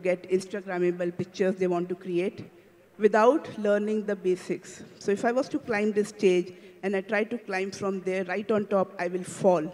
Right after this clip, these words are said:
I have to take step by step by step by step. So that's my advice.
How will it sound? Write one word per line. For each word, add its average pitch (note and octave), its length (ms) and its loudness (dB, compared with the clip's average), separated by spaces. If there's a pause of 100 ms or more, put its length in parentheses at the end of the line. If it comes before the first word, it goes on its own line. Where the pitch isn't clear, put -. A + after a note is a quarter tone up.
(500)
I F3+ 40 -2
have G3 200 -2
to A3 80 -4
take F#3+ 180 -2
step F3+ 320 2
by F3+ 160 4
step F3 300 0
by F3 140 0
step F3 280 -4
by F3+ 140 -6
step. - 440 -10 (280)
So - 120 0
that's B3+ 280 0
my D4 160 0
advice. A#3 500 -2